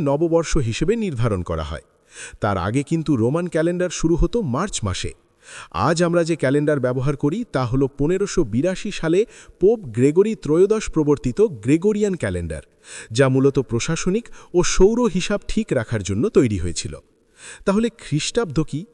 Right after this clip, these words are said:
যিশুর জন্মের প্রায় পাঁচশো পঁচিশ বছর পর ডায়োনিসিয়াস এক্সিগুয়াস নামক এক সন্ন্যাসী খ্রিস্টাব্দের হিসাব শুরু করেন, কিন্তু আধুনিক ঐতিহাসিকদের মতে তার হিসেব অনুযায়ী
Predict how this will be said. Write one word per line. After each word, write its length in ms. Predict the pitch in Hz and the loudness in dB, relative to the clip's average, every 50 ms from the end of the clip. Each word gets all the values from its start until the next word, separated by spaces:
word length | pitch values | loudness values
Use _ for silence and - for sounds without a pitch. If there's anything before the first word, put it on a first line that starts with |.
| _ _ _ _ - - - - 117 113 | _ _ _ _ -20 -20 -20 -14 -10 -6
যিশুর 380 | 104 139 190 190 - 262 269 226 | -2 -2 -2 0 2 0 0 2
জন্মের 360 | 185 208 208 208 214 226 226 - | 2 0 2 2 2 0 0 0
প্রায় 220 | - 214 208 202 - - | 0 0 0 0 -4 -4
পাঁচশো 400 | 143 151 175 - - - - 226 | -6 -6 -6 -6 -4 -2 -2 -2
পঁচিশ 380 | - - 151 156 - 226 226 196 | -2 -2 -4 -4 -4 -4 -4 -2
বছর 300 | 160 165 151 - - 139 113 | 0 0 0 0 0 -2 0
পর 260 | - 131 110 98 139 202 - - - - - - 95 | 0 0 0 0 0 -4 -6 -10 -14 -20 -16 -12 -8
ডায়োনিসিয়াস 720 | 92 113 107 131 175 214 226 247 220 - - 226 226 214 - - - - | -6 -4 -4 -2 -2 0 0 0 -2 -2 2 2 2 2 0 -4 -4 -6
এক্সিগুয়াস 580 | 180 - - - - 226 196 214 214 208 - - | -4 -2 -2 -2 -2 0 2 4 4 4 4 2
নামক 280 | 151 143 139 160 185 175 160 | 0 -2 -2 -2 -2 -2 -4
এক 100 | 139 - - | -4 -4 -4
সন্ন্যাসী 560 | - - 135 160 180 170 120 - - 117 170 220 - - - - _ - | -4 -2 0 0 2 0 0 0 0 -2 -2 -2 -6 -14 -20 -20 _ -6
খ্রিস্টাব্দের 600 | - - 214 - - - 233 226 196 190 233 185 | -2 -2 -2 -2 0 -2 -2 -2 0 0 0 0
হিসাব 320 | 127 127 131 - 208 233 - | 0 -4 -4 -4 -4 -4 -4
শুরু 240 | - - 156 113 104 | -2 0 0 0 0
করেন, 280 | - 95 87 82 78 - _ _ _ _ - - - - | -4 -6 -8 -8 -10 -14 _ _ _ _ -20 -20 -14 -6
কিন্তু 240 | - 120 113 - 123 123 - | -2 -2 -2 0 0 -2 0
আধুনিক 400 | - 104 104 98 127 151 170 160 - | 0 -4 0 2 2 2 2 2 2
ঐতিহাসিকদের 680 | 120 127 - 156 139 135 143 - - 143 127 135 135 107 | -2 -2 0 -2 -2 0 0 -2 -4 -4 0 0 0 2
মতে 260 | 92 90 92 - 143 196 220 - - - - - - | 0 -4 -2 -2 -2 -2 -4 -6 -18 -20 -16 -8 -4
তার 200 | 143 160 208 220 | -2 0 0 0
হিসেব 300 | 160 147 160 - - 220 202 | 0 -2 -2 -2 -2 0 0
অনুযায়ী 360 | 214 214 214 156 117 107 156 | 0 0 2 0 0 0 0